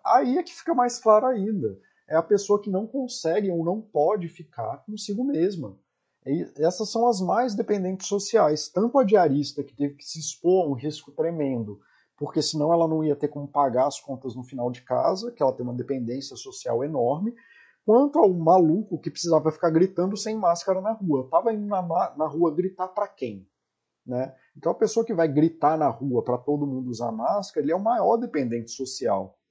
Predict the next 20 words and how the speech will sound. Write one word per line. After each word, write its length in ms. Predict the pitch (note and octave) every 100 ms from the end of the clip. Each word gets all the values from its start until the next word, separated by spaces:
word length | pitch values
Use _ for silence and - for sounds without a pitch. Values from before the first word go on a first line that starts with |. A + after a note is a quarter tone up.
| _
e 80 | C#3+
é 40 | D#3
o 80 |
que 120 | D#3 F3
mais 320 | D#3 G3+ G3
tá 160 | F3+
na 140 | D#3+ D#3+
ilusão 480 | E3+ F3 B2 C#3+ E3
de 80 |
social, 640 | - F3+ - A3 B2+ G#2 _ _ _ _ _ _ _
né? 180 | B2+ A#2+
Na, 220 | A#2+ B2
na 540 | B2 B2 A#2 A#2 A2 A2+
ilusão 360 | C3 B2 B2+
de 60 | C#3+
uma 140 | C#3+
prisão 440 | C#3 D#3+ C#3 B2 C#3+
individual, 680 | C3+ C#3 D3+ D#3+ G2 F#2+ _ _ _ _ _ _ _
tá 120 | A#2
bom? 360 | G#2+ A2 C#3